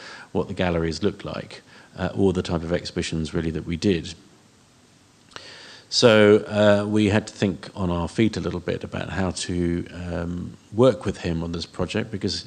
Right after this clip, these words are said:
obviously he was not allowed to leave China. He was free to move around mainland China, but, uh, well, relatively free, that is, um, but not actually to leave the country. Um, so the first thing that I thought would be quite useful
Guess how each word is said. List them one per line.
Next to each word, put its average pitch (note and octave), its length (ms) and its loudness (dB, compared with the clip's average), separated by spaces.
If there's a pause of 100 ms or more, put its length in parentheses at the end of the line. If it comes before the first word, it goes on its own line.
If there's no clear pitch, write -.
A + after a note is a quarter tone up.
obviously G2 380 -4
he F#2+ 140 2
was F2 160 0
not F#2 160 2
allowed F2+ 300 4
to - 120 -8
leave E2 300 -4
China. F#2 600 -4
He A2+ 80 -6
was G#2+ 120 -6
free B2+ 220 0
to G2 100 -2
move F#2+ 200 4
around F#2 360 6
mainland G2+ 540 6
China, E2+ 440 -2 (460)
but, - 340 -4 (100)
uh, F2 80 -2
well, D2+ 320 -6
relatively F2 520 0
free, - 240 -10
that - 180 -8
is, F2+ 220 -6 (500)
um, F#2+ 460 4
but - 160 -2
not G#2+ 280 2
actually F#2+ 340 -4
to - 120 -4
leave F2+ 240 4
the E2+ 100 -2
country. E2+ 540 -4 (760)
Um, G#2 560 8 (200)
so B2+ 200 6
the A#2 120 6
first F3+ 320 6
thing G#2 240 6
that - 360 0 (720)
I G2 120 0
thought F2+ 200 -4
would E2 140 -12
be E2 100 -6
quite D#2+ 280 -6 (300)
useful F#2+ 540 -2